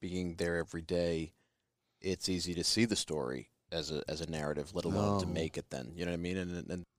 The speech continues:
Speaker 1: a, a lot of times while we're doing the show, we have these great conversations, and, and it becomes, for me,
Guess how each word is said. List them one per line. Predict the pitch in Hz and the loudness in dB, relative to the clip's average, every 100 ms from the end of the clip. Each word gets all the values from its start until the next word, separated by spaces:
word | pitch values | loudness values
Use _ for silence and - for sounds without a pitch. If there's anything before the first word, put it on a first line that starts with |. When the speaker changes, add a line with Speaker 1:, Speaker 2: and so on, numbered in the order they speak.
| - | 2
Speaker 1:
a, | 117 - | 2 6
a | 113 | 6
lot | 101 98 110 | 10 10 10
of | 104 | 8
times | - 101 95 90 - - _ | 6 6 6 2 -6 -8 _
while | 98 92 90 | -2 2 4
we're | 90 90 | 4 0
doing | 85 92 87 | 0 -2 -2
the | 85 | -4
show, | - 95 87 82 - _ | 2 4 4 0 -6 _
we | 90 | -6
have | 92 | -4
these | - - | -4 0
great | 98 90 | 2 4
conversations, | 104 90 85 87 87 - 82 82 | 2 -2 2 2 2 0 -6 -6
and, | 82 - | -6 -6
and | 85 | -6
it | 80 - | -8 -12
becomes, | 98 98 87 80 | -8 -6 -4 -4
for | - 90 | -6 -4
me, | 92 87 82 | -2 0 -2